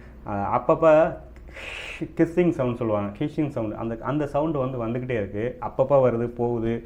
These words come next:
அஹ், அதுக்கப்புறம் சாஃப்ட்வேர் அப்டேட் பண்ணுங்கிறாங்க, அப்டேட் பண்ணி கொடுத்தாங்க. அதுக்கப்புறம் அது ஒண்ணும் பெருசா வந்து ஆட்டோமேட்டிக் ஏ சி வந்து எனக்கு சுத்தமா பிடிக்கல.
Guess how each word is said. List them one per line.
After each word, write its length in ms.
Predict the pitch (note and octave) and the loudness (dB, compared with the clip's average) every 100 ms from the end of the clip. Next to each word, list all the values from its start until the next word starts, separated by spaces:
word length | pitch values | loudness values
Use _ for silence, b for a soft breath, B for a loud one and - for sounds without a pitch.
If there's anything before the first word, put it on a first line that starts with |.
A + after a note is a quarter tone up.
| B B B B | B B B B
அஹ், 300 | A#2+ B2 B2 | -4 0 0
அதுக்கப்புறம் 440 | A#2+ C3+ C#3 C#3 C#3 | 4 4 4 2 2
சாஃப்ட்வேர் 380 | C3+ C3+ C#3 B2+ | 4 4 4 4
அப்டேட் 280 | A#2+ A#2+ | 2 0
பண்ணுங்கிறாங்க, 520 | A#2+ A2+ A2+ A2 A2+ A2+ | 0 0 0 0 0 -2
அப்டேட் 260 | A2+ A#2+ | 0 0
பண்ணி 220 | A#2+ A2+ | 0 -2
கொடுத்தாங்க. 240 | A2 A2 G#2+ | -2 -2 -2
அதுக்கப்புறம் 460 | G#2+ A2+ A#2 B2+ | -2 -2 0 2
அது 180 | C3 B2 | 2 2
ஒண்ணும் 240 | A#2+ B2 A#2 | 0 -2 -2
பெருசா 300 | A#2+ A#2+ A#2+ | -2 -2 -2
வந்து 200 | A2 A#2 | -2 -2
ஆட்டோமேட்டிக் 580 | A2+ A2+ A2+ G#2+ A2 | -2 -2 -4 -4 -4
ஏ 180 | A2 G#2+ | -2 -2
சி 280 | G#2 A2 G#2+ | -2 -2 -2
வந்து 240 | G#2 G#2+ | -2 -2
எனக்கு 240 | A2 G#2+ G2+ | -2 -4 -6
சுத்தமா 320 | G#2+ A2+ B2+ | -8 -4 -2
பிடிக்கல. 380 | G#2+ G#2+ G#2 | -2 -4 -4